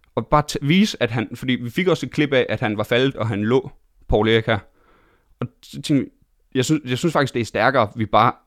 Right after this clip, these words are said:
ser, hvor hårdt hun har det, for hun sidder og græder, mens hun fortæller det, fordi den mand, den mand, hun elsker, øh, langsomt forsvinder lidt, og, og, og, og han kommer til skade, og så bliver hun jo bange.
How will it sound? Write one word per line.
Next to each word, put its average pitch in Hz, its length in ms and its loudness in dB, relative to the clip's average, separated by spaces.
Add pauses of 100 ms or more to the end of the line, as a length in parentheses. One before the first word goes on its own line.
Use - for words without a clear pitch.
(280)
ser, - 280 2
hvor 110 120 -2
hårdt 117 320 2
hun 113 160 -2
har 123 140 2
det, 101 80 -4
for 110 80 -6
hun 143 160 2
sidder 151 220 2
og 101 60 -4
græder, 131 440 6
mens 113 240 -2
hun 110 80 -8
fortæller 107 300 -2
det, 101 120 -4
fordi 113 200 -2
den 110 280 0
mand, 117 220 -2
den 143 160 2
mand, 139 160 0
hun 139 140 2
elsker, 131 340 0 (360)
øh, 107 260 2 (680)
langsomt 131 600 0 (260)
forsvinder 160 560 -2
lidt, 113 300 -2 (1040)
og, 113 360 6 (440)
og, 107 280 2
og, 110 180 -2
og 113 100 2
han 117 120 0
kommer 117 200 0
til 120 160 -6
skade, 165 320 0
og 110 100 0
så 139 120 -6
bliver 143 180 2
hun 135 120 2
jo 135 60 2
bange. 165 320 2